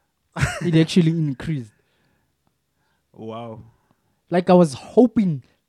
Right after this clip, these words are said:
Speaker 2: like, expecting, anticipating how the currency would go down
Speaker 1: But it
Speaker 2: around
Speaker 1: did
Speaker 2: ten
Speaker 1: not.
Speaker 2: rand.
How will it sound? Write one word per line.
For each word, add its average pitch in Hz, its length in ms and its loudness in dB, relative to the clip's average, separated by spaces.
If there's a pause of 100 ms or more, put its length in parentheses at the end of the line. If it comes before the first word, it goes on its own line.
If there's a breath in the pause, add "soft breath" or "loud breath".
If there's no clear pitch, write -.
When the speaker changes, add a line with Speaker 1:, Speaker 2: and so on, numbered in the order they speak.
(100)
Speaker 2:
like, 165 180 -8
expecting, 170 920 -10 (500)
anticipating 170 960 -6
how 156 80 -2
the 143 80 -6
currency 165 460 -8
would - 200 -12
go 139 240 -4
down 117 300 -6 (220 soft breath)
Speaker 1:
But - 100 -12
it 143 60 -6
Speaker 2:
around 151 260 -4
Speaker 1:
did - 20 -20
Speaker 2:
ten 160 220 -2
Speaker 1:
not. 135 140 -6
Speaker 2:
rand. 127 280 -4